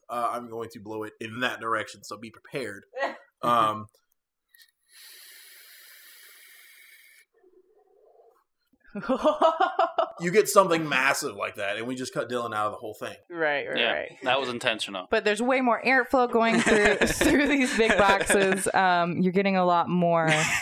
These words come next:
Speaker 3: <laughs>
Speaker 2: there's a lot more going on with the big box.
Speaker 1: Absolutely, and that goes into the resistance of the coil.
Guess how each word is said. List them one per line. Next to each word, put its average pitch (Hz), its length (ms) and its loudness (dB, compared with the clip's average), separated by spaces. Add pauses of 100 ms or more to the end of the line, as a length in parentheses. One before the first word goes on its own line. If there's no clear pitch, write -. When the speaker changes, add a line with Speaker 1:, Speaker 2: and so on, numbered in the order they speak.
(100)
Speaker 3:
<laughs> - 420 -10
Speaker 2:
there's 208 160 0
a 214 60 2
lot 233 200 2
more 226 100 2
going 180 320 0
on 143 440 0
with 139 160 -4
the 156 80 -4
big 143 260 -4
box. - 360 -10
Speaker 1:
Absolutely, 165 560 4
and 135 100 -2
that 151 120 -2
goes 156 240 -2
into 135 300 -8
the 117 100 -6
resistance 117 540 -8
of 107 80 -12
the 104 80 -16
coil. 123 360 -4